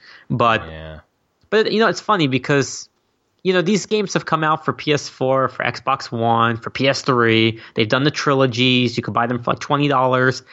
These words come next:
Speaker 2: Talking
Speaker 1: And
Speaker 2: original
Speaker 1: here
Speaker 2: Devil May Cry, it's P S two. <laughs>
Speaker 1: Right. Well, starting there, yeah. But they've,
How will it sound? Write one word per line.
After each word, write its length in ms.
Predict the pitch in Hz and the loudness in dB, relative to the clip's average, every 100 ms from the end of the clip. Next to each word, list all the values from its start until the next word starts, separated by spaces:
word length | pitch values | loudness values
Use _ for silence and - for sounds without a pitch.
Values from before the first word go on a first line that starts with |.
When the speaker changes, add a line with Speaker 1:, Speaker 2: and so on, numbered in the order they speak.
| - - | -20 -8
Speaker 2:
Talking 240 | 139 117 127 | -4 0 0
Speaker 1:
And 160 | 123 | 2
Speaker 2:
original 240 | 120 139 185 | 0 0 -2
Speaker 1:
here 60 | |
Speaker 2:
Devil 240 | 113 113 110 | 0 -2 -2
May 160 | 98 | -6
Cry, 240 | 90 107 117 | -2 0 0
it's 120 | - | -4
P 140 | - 87 | -8 -10
S 200 | 76 - | -10 -12
two. 280 | - 110 - - | -12 -12 -12 -14
<laughs> 80 | - - - - 175 - 131 - | -14 -16 -20 -4 -4 -2 -6 0
Speaker 1:
Right. 280 | 208 120 - | 2 2 -2
Well, 200 | 175 135 | -4 -4
starting 380 | - 180 123 113 | -2 -2 -2 0
there, 140 | 110 | 0
yeah. 220 | 139 117 | 2 0
But 160 | 110 120 | 0 0
they've, 180 | 151 | -2